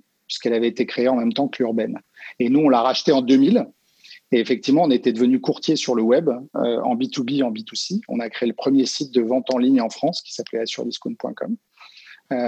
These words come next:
en mille neuf cent quatre-vingt-dix-neuf. Euh, et, et on a acheté une compagnie d'assurance, en fait, pour créer les produits que nous, on allait distribuer avec nos plateformes. Et pendant très longtemps, on est resté sur ce modèle,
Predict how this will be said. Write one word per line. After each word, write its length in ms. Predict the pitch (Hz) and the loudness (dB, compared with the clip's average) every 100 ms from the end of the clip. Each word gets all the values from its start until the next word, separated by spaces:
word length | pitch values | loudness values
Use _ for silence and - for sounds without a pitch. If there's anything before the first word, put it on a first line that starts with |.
| 120 120 117 | 0 0 0
en 100 | 117 | 0
mille 140 | 117 117 | 2 2
neuf 140 | 120 | 0
cent 100 | - | -2
quatre-vingt-dix-neuf. 800 | 120 117 120 113 113 170 220 - - | -4 -2 -2 -2 -2 -2 -4 -10 -8
Euh, 720 | 143 131 127 127 127 127 127 | -4 -2 0 0 2 2 0
et, 760 | 139 135 131 127 127 123 139 131 | 2 4 4 6 4 2 4 4
et 60 | 127 | 6
on 140 | 127 | 6
a 180 | 131 123 | 4 4
acheté 260 | 120 - | 0 0
une 80 | 147 | 0
compagnie 300 | 147 127 123 | 0 0 0
d'assurance, 420 | 123 - 120 139 | -2 -2 -4 -4
en 60 | 113 | -6
fait, 160 | - 147 | -8 -8
pour 160 | 127 - | -8 -10
créer 320 | - 135 147 | -2 0 2
les 140 | 131 | 2
produits 460 | 98 120 110 131 151 | 0 -2 -2 -4 -4
que 120 | 120 | -4
nous, 180 | 117 135 | -2 -2
on 120 | 127 | -2
allait 160 | 113 113 | -6 -10
distribuer 420 | - - 107 117 | -14 -12 -8 -6
avec 200 | 113 - | -8 -10
nos 60 | - | -10
plateformes. 420 | - - 127 - _ _ - - _ | -10 -10 -14 -14 _ _ -20 -20 _
Et 80 | 113 | -8
pendant 260 | 113 117 120 | -6 -4 -4
très 160 | - | 0
longtemps, 300 | 143 131 147 | 0 2 2
on 80 | 151 | 2
est 80 | 131 | 4
resté 260 | 117 - 135 | 2 0 -4
sur 220 | 131 - | -4 -6
ce 100 | 123 | 0
modèle, 540 | 123 117 127 143 113 | 0 2 2 2 -2